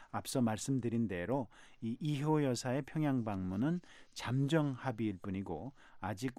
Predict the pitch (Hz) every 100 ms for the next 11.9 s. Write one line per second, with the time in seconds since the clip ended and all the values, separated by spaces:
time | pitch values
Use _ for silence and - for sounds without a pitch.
0 | - 104 113 127 143 156 160 - - -
1 | 196 185 156 123 131 98 107 - 143 135
2 | 135 120 117 98 - 104 80 76 98 -
3 | - - 120 107 - 101 87 - - 90
4 | 82 80 - 113 123 92 82 82 87 85
5 | - - - - 120 131 160 165 143 98
6 | 90 90 131 117 87 - - - 117 117
7 | 107 98 - 98 104 95 92 92 90 110
8 | 156 - - - - 90 85 - - 127
9 | - - 175 180 151 117 - - 107 -
10 | 117 - - 104 98 95 - 104 110 120
11 | - 104 90 - 82 - - 95 87